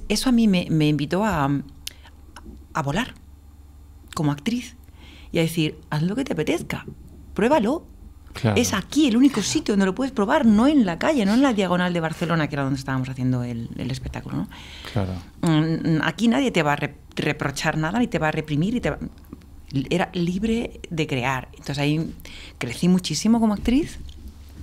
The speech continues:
Speaker 1: me sentí muy, muy, muy cómoda y perdí mucho miedo también a, a, a lo que, a lo que estaba contando hace un rato, ¿no? Al fallar, al no dar la talla, a, a decepcionar a mi público, ¿no?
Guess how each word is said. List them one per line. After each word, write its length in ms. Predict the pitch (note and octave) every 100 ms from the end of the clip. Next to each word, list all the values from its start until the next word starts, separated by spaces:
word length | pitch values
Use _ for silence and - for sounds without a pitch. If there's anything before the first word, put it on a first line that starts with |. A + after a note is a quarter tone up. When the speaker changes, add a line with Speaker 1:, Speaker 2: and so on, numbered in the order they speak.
| - - - - - - -
Speaker 1:
me 120 | C#3+
sentí 240 | B2+ C3
muy, 200 | C#3+ C#3+
muy, 160 | D3 D3
muy 140 | D3
cómoda 340 | C3+ D3 D#3 F3+
y 40 |
perdí 280 | F#3 D3 A3
mucho 240 | C4 -
miedo 440 | D#3 E3 G#3 C3+ A#2+
también 380 | B2 B2+ C3 C#3+
a, 200 | C3 B2
a, 440 | B2+ B2+ A#2+ A#2+ A#2+
a 140 | -
lo 100 | C#3
que, 120 | C#3
a 100 | -
lo 60 | C3
que 80 | C#3
estaba 200 | - D#3+
contando 300 | E3+ D3+ C#3
hace 80 | C3
un 80 |
rato, 280 | C3 D#3+ E3
¿no? 200 | C3+ D3+
Al 120 | C3+ B2
fallar, 500 | - C3 C3+ D3 C3 - - - -
al 140 | C3
no 60 | C#3+
dar 120 | D#3+
la 140 | E3+ D3
talla, 460 | D3+ D#3 D3 C3
a, 280 | C3 B2+ -
a 60 | C3+
decepcionar 440 | C3 C#3 D3 D3
a 60 | E3
mi 100 | C#3+
público, 540 | D3 D3 B2+ A#2+ B2+
¿no? 180 | B2 D3+